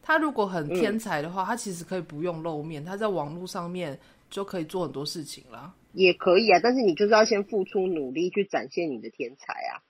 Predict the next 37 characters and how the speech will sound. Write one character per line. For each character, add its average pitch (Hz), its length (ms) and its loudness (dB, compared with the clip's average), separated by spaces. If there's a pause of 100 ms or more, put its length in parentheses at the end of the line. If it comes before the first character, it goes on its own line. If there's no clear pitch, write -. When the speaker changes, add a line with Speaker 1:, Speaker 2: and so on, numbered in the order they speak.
(120)
Speaker 1:
我 214 100 -2
觉 269 120 -2
得 339 60 0
天 330 280 -2
才 240 180 -4
基 202 100 -8
本 226 140 -4
上 220 160 -4
就 220 140 -4
是 220 140 -6
你 208 200 -4
只 185 200 -10
要 220 180 0
展 165 320 -6
现， 156 360 -4
然 156 120 -10
后 214 100 -4
有 180 160 -4
人 135 200 -8
看 151 300 -8
到， 151 240 -6
他 170 100 -12
就 190 120 -10
会 180 80 -8
传 139 220 -14
出 147 140 -14
去 143 200 -14
了， - 100 -14
因 277 120 -8
为 359 60 -4
你 320 140 -2
是 233 140 -6
天 254 320 -2
才 143 300 -10
啊， - 220 -12
你 233 180 -4
的 165 440 0